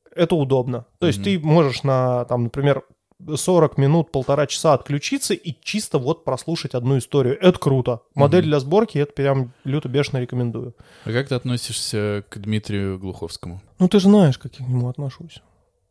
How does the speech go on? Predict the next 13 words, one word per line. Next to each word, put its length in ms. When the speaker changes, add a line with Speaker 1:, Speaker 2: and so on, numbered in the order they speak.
Speaker 1:
А, 360
раз-, 340
очень 500
по-разному, 880
в 80
зависимости 720
от 360
его 240
произведений. 720
Потому 240
что 160
некоторые 720
неплохие, 960